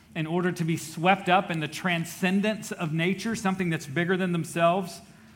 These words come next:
We see it in sports fans. It's coming. Who find fulfillment in a life given to the success or, for certain Florida teams, the defeat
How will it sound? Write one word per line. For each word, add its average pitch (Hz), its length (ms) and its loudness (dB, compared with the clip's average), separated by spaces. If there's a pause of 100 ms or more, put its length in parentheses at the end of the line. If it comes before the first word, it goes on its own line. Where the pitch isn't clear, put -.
(280)
We 139 80 -6
see 170 200 0
it 170 80 2
in 151 120 -4
sports 156 380 -6
fans. 104 460 -6 (1160)
It's - 160 -10
coming. 98 320 -2 (880)
Who 147 100 -2
find 165 440 2
fulfillment 151 800 -2 (1200)
in 160 100 0
a 139 60 0
life 156 420 2
given 170 300 0
to 160 120 -6
the 143 120 -6
success - 1000 -4 (960)
or, 143 120 -6
for 139 160 -6
certain 160 460 -2
Florida 156 360 -2
teams, 147 520 -6
the 117 100 -8
defeat 165 720 -2